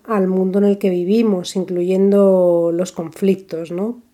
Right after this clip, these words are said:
Mm, Mikel ha viajado por muchos sitios, pero hace tiempo ya que, que decidió especializarse en, en la parte del mundo que a él más le apasiona y, y en lo que coincido con él, ¿no?, que es Oriente Medio.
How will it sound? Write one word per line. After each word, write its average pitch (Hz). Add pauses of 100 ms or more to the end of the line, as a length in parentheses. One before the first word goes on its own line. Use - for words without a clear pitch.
(100)
Mm, 180
Mikel 233
ha 240
viajado 233
por 175
muchos 208
sitios, 294 (580)
pero 185
hace 196
tiempo 208
ya 208
que, 202
que 185
decidió 185
especializarse 190
en, 175
en 202
la 175
parte 208
del 226
mundo 220
que 202
a 180
él 185
más 185
le 180
apasiona 208
y, 185
y 175
en 196
lo 190
que 185
coincido 196
con 196
él, 190
¿no?, 233
que 233
es 214
Oriente 180
Medio. 165